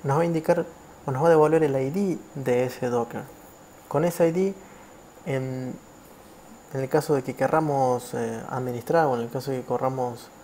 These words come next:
querramos ejecutar a una serie de comandos sobre el Docker, nos va,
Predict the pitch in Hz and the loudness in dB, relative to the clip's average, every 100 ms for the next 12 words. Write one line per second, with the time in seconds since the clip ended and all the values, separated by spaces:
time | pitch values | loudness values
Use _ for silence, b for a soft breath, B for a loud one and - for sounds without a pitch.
0 | B B - 135 135 131 127 120 - 120 | B B -2 0 0 0 0 -2 -6 -8
1 | - 131 123 127 123 127 120 - 127 123 | -8 -4 0 2 0 -2 -6 -6 -4 -4
2 | 120 127 - 139 131 127 127 127 135 131 | -4 -8 -12 -10 -8 -6 -4 -4 -4 -4
3 | - 127 131 143 165 139 127 | -4 -4 -4 -2 -2 -2 -4